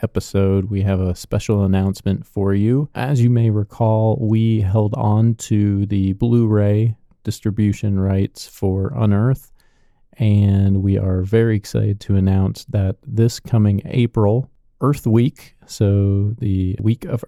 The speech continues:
Earth Day, which marks the one-year anniversary of our theatrical release last year, we will be releasing the Ultimate Edition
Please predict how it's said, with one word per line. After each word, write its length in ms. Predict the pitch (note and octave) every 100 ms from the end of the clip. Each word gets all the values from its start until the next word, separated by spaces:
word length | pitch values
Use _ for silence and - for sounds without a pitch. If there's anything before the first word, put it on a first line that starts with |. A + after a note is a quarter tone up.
| -
Earth 280 | G2+ G#2 -
Day, 460 | A2 G#2 G#2+ C3 C#3 -
which 200 | C3 A2
marks 440 | A2+ G2+ G2 - -
the 180 | A2+ G2
one-year 520 | F#2+ G#2 G2+ G2+ G2 -
anniversary 760 | A2 F#2+ F#2+ G2 - G2+ F#2+ F#2+
of 160 | G#2
our 140 | F#2+ F2+
theatrical 840 | - G#2 G2 G2+ - - A2+ F#2+
release 560 | F#2+ F#2+ G2 G2 - - -
last 480 | - G2 F#2 -
year, 360 | G#2+ A#2 C3+ C3+ - _ _ _ _ _ _
we 120 | C3 C3+
will 220 | C3 B2
be 420 | A2 G#2 G#2 A2+
releasing 1000 | D3 A#2 G#2+ G#2 G#2 - A2+ G#2+ A2 A2+
the 440 | G#2 G2 G2 G2 - _ _ _ _ _ _
Ultimate 560 | C#3 C3 - C3+ C3 C#3+
Edition 840 | G#3+ A#2+ A2 G#2+ - A2 G#2 G#2